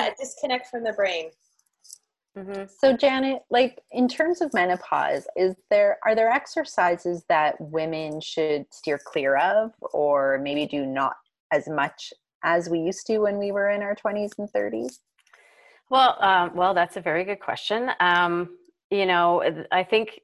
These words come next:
Speaker 1: eh, despite,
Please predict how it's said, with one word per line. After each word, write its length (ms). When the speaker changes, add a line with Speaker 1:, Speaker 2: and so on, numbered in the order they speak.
Speaker 1:
eh, 180
despite, 640